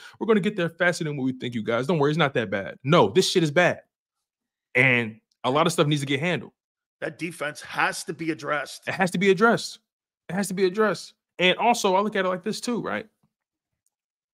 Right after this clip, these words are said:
Speaker 1: You got Jalen Carter, Jordan Davis, and those guys in that middle, Josh Sweat. Those guys gotta step up. You can't have, listen, you can't, everybody on your line can't be premium.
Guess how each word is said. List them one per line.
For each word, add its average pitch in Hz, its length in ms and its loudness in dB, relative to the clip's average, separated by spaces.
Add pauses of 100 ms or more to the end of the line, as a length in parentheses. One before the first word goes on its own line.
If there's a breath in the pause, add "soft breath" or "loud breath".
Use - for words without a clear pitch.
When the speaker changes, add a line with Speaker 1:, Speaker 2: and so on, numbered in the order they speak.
(180)
Speaker 1:
You 240 80 2
got 208 360 -2
Jalen 170 340 -4
Carter, 175 320 4
Jordan 170 260 2
Davis, 165 260 0
and 160 60 -4
those 151 100 -6
guys 165 440 2 (360)
in 135 80 -2
that 147 140 4
middle, 175 440 0 (480)
Josh 170 340 2
Sweat. 190 300 0 (560)
Those 247 180 4
guys 214 180 6
gotta 196 140 6
step 214 340 6
up. - 200 6
You 262 80 4
can't 254 240 4
have, 214 260 4
listen, 208 260 4
you 277 100 2
can't, 233 340 4 (160)
everybody 202 540 4
on 190 160 2
your 180 120 4
line 208 340 2
can't 175 280 -2
be 170 80 -2
premium. 185 400 4